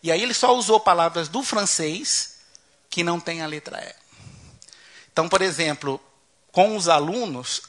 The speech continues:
a gente pede, "Tenta montar um liprograma em português. Tenta montar uma página com um texto coerente, né, que faz sentido, sem a letra A, que é a letra mais frequente, né?" Então, é,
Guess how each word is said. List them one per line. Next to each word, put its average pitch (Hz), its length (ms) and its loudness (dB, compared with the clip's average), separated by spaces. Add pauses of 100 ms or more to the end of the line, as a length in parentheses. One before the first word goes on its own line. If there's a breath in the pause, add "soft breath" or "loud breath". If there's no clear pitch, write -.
(140)
a 139 140 -2
gente 175 260 -6
pede, 165 420 0
"Tenta 349 460 -6
montar 175 720 0
um 165 140 -10
liprograma 170 640 -6
em 165 40 -8
português. 143 920 -8 (540 soft breath)
Tenta 233 260 -4
montar 196 440 0
uma 190 260 0
página 160 580 0
com 175 220 -8
um 175 40 -8
texto 165 560 -8 (140)
coerente, 185 760 0
né, 151 260 -6
que 175 80 -14
faz 208 300 0
sentido, 180 500 -4
sem 240 240 -2
a 226 80 2
letra 170 540 4
A, - 120 -14 (480 loud breath)
que - 80 -4
é 156 40 -2
a - 20 -2
letra 165 240 -6
mais 160 240 -6
frequente, 135 640 -10
né?" 139 160 -14 (840 soft breath)
Então, 139 640 -14 (880 soft breath)
é, 123 440 -14